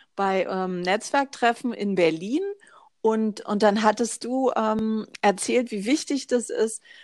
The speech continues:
dass, äh, insbesondere Unternehmerinnen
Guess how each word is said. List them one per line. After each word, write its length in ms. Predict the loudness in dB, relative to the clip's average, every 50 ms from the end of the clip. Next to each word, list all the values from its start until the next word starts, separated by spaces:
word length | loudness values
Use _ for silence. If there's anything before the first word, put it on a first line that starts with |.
| -20 _
dass, 440 | 2 4 4 6 4 2 -4 -8 -10 -12 _ _ -12
äh, 140 | -8 -4 -2
insbesondere 760 | -2 -2 -2 -2 0 2 4 4 4 4 2 2 2 2 2 2
Unternehmerinnen 1160 | 2 -2 -2 0 -2 0 0 -2 -2 -2 -2 0 -2 -2 -2 -4 -4 -2 -2 -2 -4 -6 -8